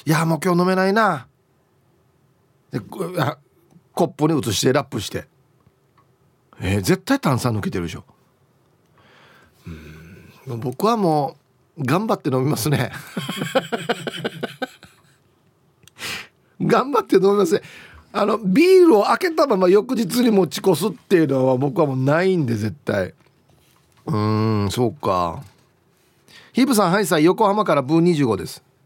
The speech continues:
こんにちは。アンサーAです。東南アジアに行くとレストランでビールを頼んでも、氷の入ったグラスと缶ビールっていうのが基本。へえ。最初は少し抵抗がありましたが、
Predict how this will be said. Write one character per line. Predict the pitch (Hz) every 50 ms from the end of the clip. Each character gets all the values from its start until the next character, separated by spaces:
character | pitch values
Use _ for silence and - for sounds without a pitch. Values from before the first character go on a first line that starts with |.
| _ _
こ | - 117
ん | 117
に | 95
ち | 110
は。 | 113 104 - - _ _ _ _ _ _ _ _ _ _ _ -
ア | - 196
ン | 226 220
サ | 185 185 156
ー | 156 170 185
A | 165
で | 131 -
す。 | - - - _ _ _ _ _ _ _ _ _ _ _ _ _ -
東 | 160 185
南 | 196 208 214 214 214
ア | 208
ジ | 185 202
ア | 214 220
に | 226 220
行 | -
く | -
と | - - 120 101 95 -
レ | 165 190
ス | 190 -
ト | - 214
ラ | 180 160
ン | 147
で | 131 135
ビ | 127 156 165
ー | 160
ル | 143
を | 123 113
頼 | - 123 120 117
ん | 113
で | 110 110
も、 | 107 107 104 - - _ _ _ -
氷 | - 202 202 196 208
の | 226 202
入 | 175 160
っ | 139
た | - - 123
グ | 117 127
ラ | 123 113
ス | - -
と | - 120
缶 | - 147 143 139 131
ビ | 127 131
ー | 135 127 127 127
ル |
っ | - _
て | - 147
い | 131
う |
の | 117 101
が | 87 80 80
基 | - -
本。 | 113 107 110 104 90 - - - - _ _ -
へ | 90 92 95 101 101 101 101 101 104 107 107 107 107 107 107 104 104
え。 | _ _ _ _ _ _ _ _ _ _ _ _ _ _ _ _ _ _ _ _
最 | - - - 120 123
初 | 104 127
は | 160 175
少 | 160 147 - 170
し | 151 -
抵 | - 185 170 160
抗 | 170 165 170
が | 190
あ | 170
り | 156
ま | 151 175
し | 170 -
た | 143 127
が、 | 117 113 107 104